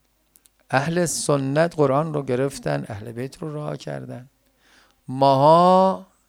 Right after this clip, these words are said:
اهل بیت رو گرفتیم، بعضی از ما و قرآن رو رها کردیم. یه قرآن فردای قیامت می‌گن شکا-، خود صریح آیه قرآنه اصلاً، فردای قیامت شکایت خواهد کرد. فردای قیامت شکایت خواهد کرد.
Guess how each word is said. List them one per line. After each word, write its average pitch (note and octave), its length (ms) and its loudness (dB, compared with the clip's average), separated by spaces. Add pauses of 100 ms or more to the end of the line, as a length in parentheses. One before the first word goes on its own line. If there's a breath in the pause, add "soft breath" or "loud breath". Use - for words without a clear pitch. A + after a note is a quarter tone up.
اهل B2+ 320 -8
بیت D#3+ 300 -6
رو C3 80 -6
گرفتیم، D#3 600 -8
بعضی C3+ 440 -8
از C#3 200 -6
ما C3 260 -8
و C3 80 -8
قرآن A#2+ 580 -6
رو E3+ 460 4 (540)
رها G2 340 -14
کردیم. G2 320 -20 (840)
یه C#3+ 80 -6
قرآن E3 320 6
فردای D3+ 400 -2
قیامت D3 340 -4
می‌گن C#3+ 280 -6
شکا-، B2+ 300 -10
خود F3+ 320 -4 (320 soft breath)
صریح F#3+ 460 2
آیه E3 400 2
قرآنه C3+ 460 -2
اصلاً، G#2+ 360 -14
فردای C3+ 360 -2
قیامت B2 260 -6
شکایت G#2 560 -14
خواهد G#2+ 360 -20
کرد. - 240 -20 (1120)
فردای A2+ 320 -4
قیامت A#2 300 -8
شکایت - 580 -18
خواهد - 340 -20
کرد. - 160 -20